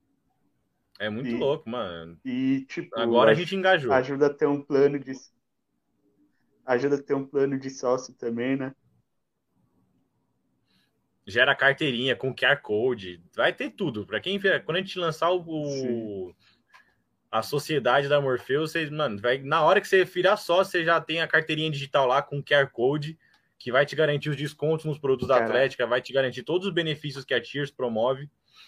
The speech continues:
Speaker 1: Vai, é só ser só lucro. A ideia é que
Speaker 2: Sim.
Speaker 1: ser sócio traga só benefício.
Speaker 2: Sim. E assim, é algum perrengue que vocês já passaram na Atlética de vocês?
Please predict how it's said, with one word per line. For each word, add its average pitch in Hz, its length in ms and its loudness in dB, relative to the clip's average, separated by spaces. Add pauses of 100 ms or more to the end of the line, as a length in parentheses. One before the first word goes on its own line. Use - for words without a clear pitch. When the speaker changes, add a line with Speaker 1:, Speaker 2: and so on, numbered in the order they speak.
(380)
Speaker 1:
Vai, 208 320 -4
é 196 60 -2
só 208 200 -4
ser 247 140 -10
só 311 160 -6
lucro. 143 360 0
A 113 120 0
ideia 139 260 2
é 196 40 0
que 196 120 -12
Speaker 2:
Sim. 123 240 -8
Speaker 1:
ser 175 140 0
sócio 185 440 0
traga 180 300 2
só 185 220 0
benefício. 196 640 -4 (1900)
Speaker 2:
Sim. - 500 -18 (540)
E - 60 -4
assim, 190 320 -2
é 127 140 0
algum 131 280 -4
perrengue 170 460 -6
que 143 80 -20
vocês 131 180 -8
já 127 100 -2
passaram 113 680 -8
na 104 140 -14
Atlética - 480 -14
de 104 100 -20
vocês? 104 540 -16